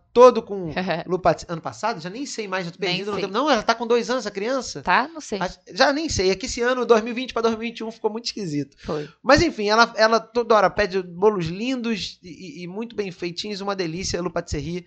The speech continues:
Speaker 1: é, o recebido pago que a gente tá divulgando aqui nessa semana.
Speaker 2: Isso.
Speaker 1: E agora que, com a chegada aqui da Kombi,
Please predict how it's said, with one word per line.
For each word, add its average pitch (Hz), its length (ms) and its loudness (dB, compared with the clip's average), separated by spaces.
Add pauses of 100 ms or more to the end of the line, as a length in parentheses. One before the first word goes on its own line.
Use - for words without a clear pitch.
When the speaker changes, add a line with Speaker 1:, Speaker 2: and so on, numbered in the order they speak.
(380)
Speaker 1:
é, 143 460 0
o 127 60 -10
recebido 147 400 -6
pago 139 520 -2 (800)
que - 80 -6
a 151 40 0
gente 135 120 -10
tá 147 80 -8
divulgando 127 300 -14
aqui 117 380 -8
nessa 139 240 -10
semana. 120 340 -16 (200)
Speaker 2:
Isso. - 420 -16 (880)
Speaker 1:
E 339 320 4 (100)
agora 247 320 8
que, 208 400 -2
com 214 100 -2
a 202 60 4
chegada 190 300 0
aqui 185 120 -6
da 180 120 4
Kombi, 165 640 -2